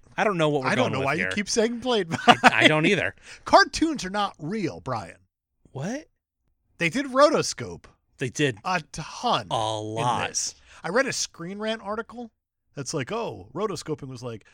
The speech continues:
Speaker 2: a new technological thing. It was, like, cutting edge for this time." And
Speaker 1: Did
Speaker 2: I did not have the heart to say.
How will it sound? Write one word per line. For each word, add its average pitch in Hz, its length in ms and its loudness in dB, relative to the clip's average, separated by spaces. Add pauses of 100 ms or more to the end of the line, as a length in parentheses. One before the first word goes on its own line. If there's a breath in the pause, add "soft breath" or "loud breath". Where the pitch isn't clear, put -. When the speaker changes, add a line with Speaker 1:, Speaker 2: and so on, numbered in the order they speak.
(160 soft breath)
Speaker 2:
a 123 80 -14
new 170 160 -12
technological 156 720 -10
thing. 190 240 -12
It 143 40 -14
was, 113 100 -16
like, 123 100 -14
cutting 185 320 -2
edge 175 220 -4
for 143 100 -10
this 131 180 -8
time." 156 400 -2 (580)
And - 60 -14
Speaker 1:
Did 127 100 -2
Speaker 2:
I 170 40 -4
did 147 120 -6
not 160 220 -4
have 156 140 -10
the - 60 -8
heart 143 300 -6
to 123 80 -14
say. 117 380 -8